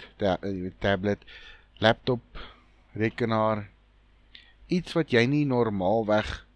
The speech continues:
op 'n daaglikse basis, elke liewe dag van jou lewe gebruik nie. En nou gaan sit jy en jy gaan speel bietjie met hom, maar jy spandeer nie te veel tyd nie, net so bietjie om hom net die basics te kan verstaan, en dan na ruk kom jy agter, "Wow, maar die ding kan eintlik dit ook doen, ek het dit nie geweet nie."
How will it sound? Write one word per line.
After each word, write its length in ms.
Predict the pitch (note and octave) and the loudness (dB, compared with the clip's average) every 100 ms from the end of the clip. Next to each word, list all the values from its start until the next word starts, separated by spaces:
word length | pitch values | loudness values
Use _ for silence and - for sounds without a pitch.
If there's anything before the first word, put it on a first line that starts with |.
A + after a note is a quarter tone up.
| _ _ | _ _
op 180 | G#2+ G2+ | -8 -6
'n 100 | G2 | -2
daaglikse 560 | F2 F#2 - A2 - G2 | 2 2 0 -6 -6 -8
basis, 480 | E2 E2+ F2+ E2+ | -4 -4 -4 -8
elke 360 | - A2+ A#2+ A#2+ | -4 -2 -2 -2
liewe 300 | G#2+ G2 F#2+ | -2 -2 -4
dag 320 | E2 E2 - - - - - _ - | -2 -4 -6 -18 -20 -20 -20 _ -10
van 140 | G#2 | -6
jou 140 | G2 | -2
lewe 300 | F#2 F#2+ F2+ | 0 0 -2
gebruik 440 | F2+ F#2 E2 F2+ F2 | -4 -6 -2 -2 -2
nie. 140 | E2+ | -6
En 100 | E2 | -4
nou 160 | B2 E3 | -2 -2
gaan 160 | F#3 | -2
sit 260 | E3 F3+ - | -2 -4 0
jy 180 | D#3 C3 | 0 0
en 100 | B2+ | 0
jy 120 | B2 | -4
gaan 140 | A#2+ | -4
speel 360 | A2 - D3 D3 | -8 -4 0 0
bietjie 260 | C#3 B2+ C3 | 0 -4 -4
met 180 | A#2+ | -4
hom, 120 | C3 A#2+ | -4 -2
maar 120 | A#2+ | -2
jy 120 | B2 | -2
spandeer 400 | B2 C3 C#3 E3 | -4 -4 -2 -2
nie 120 | F#3+ - | -4 0
te 160 | F3+ | 0
veel 280 | F3 F3 D#3+ - | 0 0 -2 0
tyd 300 | C3 B2+ C3+ | 0 0 -2
nie, 220 | C3+ B2+ - - _ | -4 -6 -8 -20 _
net 220 | D#3 F3 | -6 -4
so 100 | F3+ | -6
bietjie 360 | - B2 C3+ C3+ | -2 -4 -2 -2
om 60 | |
hom 120 | B2 | 0
net 140 | B2+ C3+ | -2 -2
die 120 | G2+ | -2
basics 420 | F#2 G#2 - A#2+ | 0 0 0 -8
te 100 | - A2 | -6 -6
kan 220 | A2+ G#2+ | -4 -4
verstaan, 460 | G#2 - G#2 G#2 - - - - | -8 -6 -2 -2 -6 -14 -18 -8
en 180 | G2+ G#2+ | -4 -2
dan 140 | G#2 | -2
na 220 | G2 G#2 | 0 0
ruk 240 | A2+ A2+ G#2+ | 0 -2 -8
kom 180 | A2+ A#2 | -6 -2
jy 80 | |
agter, 300 | F#2+ G#2 G#2 F#2+ | -2 -4 -6 -6
"Wow, 380 | E2+ A#2+ G#2+ | -4 -2 -2
maar 120 | F2+ F2+ | -4 -6
die 120 | G2+ | -6
ding 140 | A2+ | -6
kan 120 | A2 | -4
eintlik 340 | F2 G#2+ A2 F#2+ | -4 -4 -4 -2
dit 220 | G2 G#2 | -4 -2
ook 140 | A#2+ | -4
doen, 180 | G#2 F#2 | -4 -4
ek 180 | D#2+ - | -4 -4
het 80 | G#2 | -6
dit 120 | E2 | -6
nie 120 | E2+ | -8
geweet 400 | F2+ D#2+ E2 D2+ | -6 -6 -6 -6
nie." 160 | G#2+ | -8